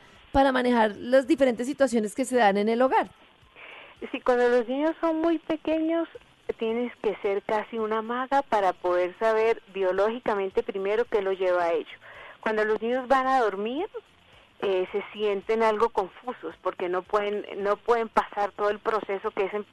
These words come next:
Speaker 2: quererse dormir o cuando el sueño ya los tiene abrazados y no saben qué hacer. Entonces, a veces en el día los niños están inquietos y se, eh, desordenan por cualquier, eh, evento que n-,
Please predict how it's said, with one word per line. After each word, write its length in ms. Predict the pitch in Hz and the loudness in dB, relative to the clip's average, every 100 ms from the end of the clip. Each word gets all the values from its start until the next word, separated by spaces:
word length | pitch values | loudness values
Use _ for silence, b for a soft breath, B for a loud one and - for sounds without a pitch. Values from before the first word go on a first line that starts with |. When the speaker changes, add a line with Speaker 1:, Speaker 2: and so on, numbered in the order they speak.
| B B B - | B B B -2
Speaker 2:
quererse 560 | 220 208 294 302 - 240 | 0 2 2 0 -2 -2
dormir 420 | 202 185 208 247 | -2 -2 -4 -2
o 100 | 226 | -2
cuando 260 | - 185 180 | 0 -2 -4
el 80 | 180 | -8
sueño 280 | 185 185 202 | -8 -8 -4
ya 200 | 202 196 | -2 -2
los 160 | 208 - | -2 -6
tiene 420 | 220 196 196 214 B B B | -6 -6 -6 -10 B B B
abrazados 580 | 180 170 170 180 185 208 | 0 0 -2 0 0 -2
y 80 | 185 | -4
no 160 | 175 180 | -6 -6
saben 260 | 185 185 | -6 -6
qué 120 | 175 170 | -6 -8
hacer. 280 | - - - B B B B B | -8 -14 -14 B B B B B
Entonces, 640 | 208 196 220 220 214 240 226 - - | -8 -2 0 0 0 -2 -2 -4 2
a 140 | 196 | 4
veces 320 | 202 233 269 | 4 -2 -4
en 140 | 302 247 | -6 -4
el 240 | 196 180 | -4 -6
día 360 | 247 220 196 220 | -10 -4 0 0
los 180 | 214 185 | -2 -2
niños 220 | 190 220 | -4 -4
están 280 | 202 180 160 | -6 -8 -8
inquietos 640 | 202 - 247 220 202 214 | -10 -8 -2 -2 0 -4
y 80 | 208 | -4
se, 320 | 180 190 170 170 B B B - | -4 -2 -2 -4 B B B -4
eh, 380 | 196 190 180 175 - _ - - - - - | -2 0 -2 -4 -12 _ -20 -20 -20 -20 -2
desordenan 720 | 226 220 226 208 240 240 247 | -2 0 -2 0 0 0 0
por 160 | 240 220 | 0 0
cualquier, 460 | 202 190 - 214 208 | 0 -4 -4 -2 0
eh, 460 | 214 220 220 220 220 B - | 0 0 0 0 -4 B -2
evento 480 | 226 220 220 - 226 | 2 2 0 -2 -4
que 120 | 214 | -2
n-, 160 | 190 | -4